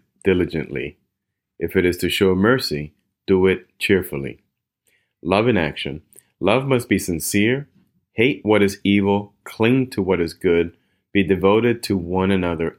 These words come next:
in love. Honor one another above yourselves. Never be lacking in zeal, but keep your spiritual fervor, serving the Lord.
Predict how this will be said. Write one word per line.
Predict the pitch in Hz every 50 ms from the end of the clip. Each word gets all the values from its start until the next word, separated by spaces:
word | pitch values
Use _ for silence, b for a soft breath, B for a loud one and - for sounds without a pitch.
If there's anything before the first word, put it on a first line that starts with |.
| _ _
in | 95 101 95 90 82
love. | 78 78 76 67 71 71 _ _ _ _ _ _ _ _ _ _ _ _ -
Honor | - 101 110 120 123
one | 117 113 113 110
another | 110 107 104 104 104 104 104 -
above | - 90 85 90 90 90 82
yourselves. | 85 82 82 - - 90 82 80 76 73 - - _ _ _ _ _ _ _ _ _ -
Never | 92 95 101 120 120
be | 117 120 104
lacking | 98 90 90 95 98 - - 104
in | 104 101 98
zeal, | 92 - - 92 87 87 87 87 90 - _ _ _ _ _ _ _ _ _ _ _ _
but | 202 202 196 196
keep | - 127 127 127 -
your | 110 101
spiritual | 101 - - 117 113 104 95 - - 95 87 85 87 - _ _ _ _
fervor, | - - 104 95 92 82 78 80 78 78 - _ _ _ _ _ _ _ _
serving | _ - - 107 110 113 123 120 113
the | 110
Lord. | 104 92 85 78 76 76 76